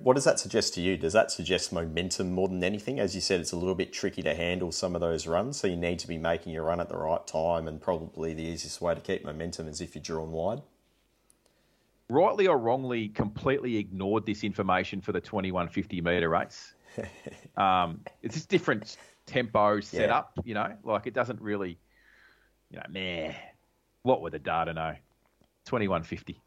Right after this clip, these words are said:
Speaker 2: Um, look, looking at race eight, which is eleven hundred metre race, um, you know, looking at, looking at the data that s-, sort of supports, well, where do I wanna be and run here? Do I, you know, I need to be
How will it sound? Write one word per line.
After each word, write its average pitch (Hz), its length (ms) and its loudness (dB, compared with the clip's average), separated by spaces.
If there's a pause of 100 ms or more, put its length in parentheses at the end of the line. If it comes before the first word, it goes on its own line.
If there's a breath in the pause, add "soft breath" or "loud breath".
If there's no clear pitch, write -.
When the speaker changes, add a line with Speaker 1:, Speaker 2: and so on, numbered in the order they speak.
(180)
Speaker 2:
Um, 104 420 4 (960 soft breath)
look, 180 140 0
looking 156 220 2
at 110 80 0
race 110 280 4
eight, 139 200 4
which 113 160 -6
is 95 80 -12
eleven 107 280 -2
hundred 98 280 -4
metre 113 220 -2
race, - 520 -8
um, 85 500 0 (1120)
you 104 120 -14
know, 90 120 0
looking 104 300 -4
at, 90 260 0 (760)
looking 104 280 -4
at 95 140 -2
the 92 160 -2
data 90 340 4
that 85 140 -4
s-, - 180 -8
sort 95 280 -2
of 85 60 -4
supports, 95 440 0
well, 101 80 2
where 113 120 8
do 107 100 8
I 101 40 6
wanna 98 180 2
be 98 160 2
and 90 100 -2
run 90 180 0
here? 101 240 -4
Do 87 160 -2
I, 90 120 6
you - 1120 -10
know, 92 120 4
I 101 140 6
need 101 200 2
to 104 100 -4
be 90 340 -2